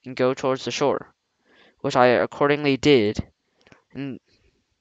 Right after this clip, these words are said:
the flying island being raised to a convenient height,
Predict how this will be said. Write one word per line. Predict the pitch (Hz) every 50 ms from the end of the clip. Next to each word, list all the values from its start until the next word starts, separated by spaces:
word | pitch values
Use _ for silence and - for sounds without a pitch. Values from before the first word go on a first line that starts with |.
| _ _
the | - 127
flying | - - 123 127 139 151 165 175 170 -
island | - 139 147 139 127 117 113 127 131 -
being | _ 135 131 131 127 120
raised | 113 139 147 143 127 113 117 135 - - - _ _ _ _
to | - 135
a | 131
convenient | - - 139 139 139 151 156 160 151 -
height, | - - 147 120 117 113 - - -